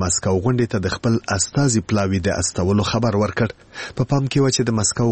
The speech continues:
غونډه د روان کال د سپتمبر په لومړیو کې پیل شي، خو وروسته له هغه تر دې مهاله وځنډېدله چې افغان حکومت وویل ګډون نه پکې کوي. په همدې حال کې ولسمشر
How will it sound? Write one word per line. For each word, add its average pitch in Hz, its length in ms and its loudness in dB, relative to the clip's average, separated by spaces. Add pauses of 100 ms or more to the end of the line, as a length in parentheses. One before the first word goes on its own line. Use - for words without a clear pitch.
غونډه 113 280 0
د 95 120 0
روان 107 340 0
کال 101 160 -2
د 92 140 2
سپتمبر 101 580 0
په 90 140 0
لومړیو 104 420 2
کې 95 180 -4
پیل 101 300 2
شي، 107 120 2 (380)
خو 123 160 2
وروسته 120 300 0
له 95 160 2
هغه 110 260 0
تر 95 160 2
دې 117 120 2 (100)
مهاله 85 340 0
وځنډېدله 120 680 0
چې 127 80 2 (460)
افغان 120 380 -2
حکومت 113 400 0
وویل 95 340 2
ګډون 95 400 0 (240)
نه 107 160 -2
پکې 98 180 0 (120)
کوي. 110 180 2 (320)
په 98 160 0
همدې 107 240 2
حال 120 160 0
کې 120 120 2 (360)
ولسمشر 120 680 0